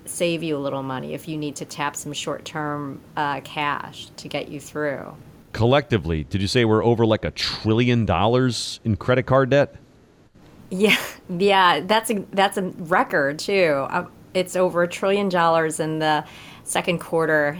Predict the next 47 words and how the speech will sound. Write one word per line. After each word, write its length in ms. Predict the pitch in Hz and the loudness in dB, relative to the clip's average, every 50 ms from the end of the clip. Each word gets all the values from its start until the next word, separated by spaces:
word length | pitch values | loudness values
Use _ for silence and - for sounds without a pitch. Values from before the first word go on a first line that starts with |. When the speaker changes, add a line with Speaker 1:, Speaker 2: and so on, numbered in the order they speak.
| 175 - | -8 -4
Speaker 1:
that 160 | 180 175 - | -4 -4 -4
ended 300 | - 180 170 156 165 156 | -4 -4 -4 -2 -2 -2
in 240 | 156 151 147 143 139 | -2 -2 -4 -6 -6
June, 640 | - 151 156 160 156 151 151 143 135 135 135 139 - | -6 -4 -2 -2 0 -2 -2 -2 -4 -6 -8 -8 -10
according 400 | - 185 - - 165 151 147 147 143 | -10 -10 -6 -6 -4 -4 -4 -6 -6
to 100 | - 151 | -8 -8
the 80 | 151 143 | -10 -8
Federal 300 | - 160 151 151 143 139 | -6 -4 -4 -2 -2 -4
Reserve. 600 | 139 143 135 - 147 139 139 135 131 135 139 139 | -4 -6 -6 -6 -6 -4 -4 -2 -4 -4 -6 -8
So, 380 | - - 165 165 160 156 156 - - - - - - - | -6 -4 -2 0 0 -2 -4 -8 -14 -20 -20 -20 -16 -4
yeah, 300 | - 170 160 151 135 131 | 0 2 2 4 2 0
credit 340 | - - - 202 190 196 - | -4 -2 -2 0 0 0 0
card 220 | - 196 185 165 | 0 0 0 0
debt 180 | - 165 160 156 | 0 0 0 0
is 240 | 156 156 147 151 160 | 0 -4 -4 -8 -8
really 640 | 180 180 170 156 156 156 151 151 151 156 - - - - - - - - - - | -4 -4 -2 0 0 2 2 0 -2 -4 -8 -14 -20 -20 -20 -20 -20 -20 -10 -8
a 60 | - 156 | -8 -8
big 320 | 147 - 170 165 151 139 | -4 0 0 0 0 -2
problem. 600 | - - 156 147 147 135 131 135 131 143 139 127 - - - - - - - - | -2 0 2 2 2 0 -2 -6 -6 -8 -10 -14 -16 -20 -20 -20 -20 -20 -20 -4
Speaker 2:
I 80 | - 117 | -4 -2
thought 160 | - - 220 208 | 0 2 2 4
we 100 | 214 190 | 4 4
had, 240 | 202 202 196 160 | 6 4 4 4
like, 260 | 180 190 180 - - 135 | 2 -2 -2 -4 -6 -2
I 160 | 160 170 160 | -2 0 0
thought 120 | 180 208 | 0 0
we 20 | 202 | 2
were 140 | 180 185 160 | 2 2 4
still 160 | - 196 170 | 4 2 2
spending 580 | - - - - - 175 180 180 180 175 160 135 | 2 0 -6 -2 0 0 2 2 2 0 0 0
some 220 | - - 170 170 | 0 0 0 2
of 60 | 147 | 2
the 100 | 135 127 | 0 0
covid 540 | - - - 127 143 180 196 147 139 104 85 | 0 -2 0 2 4 4 4 2 0 0 0
money 320 | 92 92 92 87 85 82 | 0 0 0 0 0 0
that 140 | 76 80 76 | 0 -2 -2
we 120 | 76 80 73 | -2 -4 -4
got. 340 | 80 73 64 58 - - - - _ - - _ - - - | -2 -4 -4 -6 -8 -14 -20 -20 _ -20 -20 _ -20 -12 -10
Speaker 1:
You 260 | - 220 262 269 262 | -4 0 2 4 4
know, 440 | 262 262 254 254 247 254 247 240 - - | 6 6 6 8 8 8 6 6 4 4
I 160 | 226 226 240 | 2 0 0
think 260 | 240 - 294 311 311 | 0 0 -2 0 2
that 140 | - 359 359 | 2 2 4
if 200 | 311 269 262 - | 4 2 2 0
you 180 | 226 220 226 220 | 0 2 2 4
were, 260 | 214 214 208 202 190 | 4 4 2 2 0
like, 300 | 180 180 175 160 156 - | 0 0 -2 -2 -2 -4